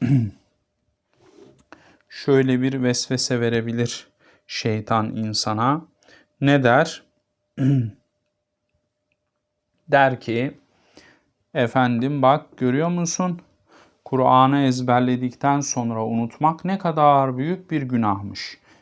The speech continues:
Ee, sen hiç ezberleme." Şeytan böyle de-,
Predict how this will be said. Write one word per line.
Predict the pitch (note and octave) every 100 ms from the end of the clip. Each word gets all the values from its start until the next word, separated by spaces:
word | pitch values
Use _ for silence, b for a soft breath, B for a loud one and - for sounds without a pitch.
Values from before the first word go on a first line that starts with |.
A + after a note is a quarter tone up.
| b -
Ee, | C#3 C3+ C3 C3 E3 F#3+ b b b
sen | - - C3+ C#3+ C3+ B2
hiç | G#3 G#3 -
ezberleme." | C#3 B2 A#2+ A#2 A2+ G#2+ F#2+ E2+ - _ _ _ _ _ _ _ _ _ _ _ _ _
Şeytan | - A#2 G#2 A#2+ B2+
böyle | B2+ C3 D3 C#3+
de-, | C#3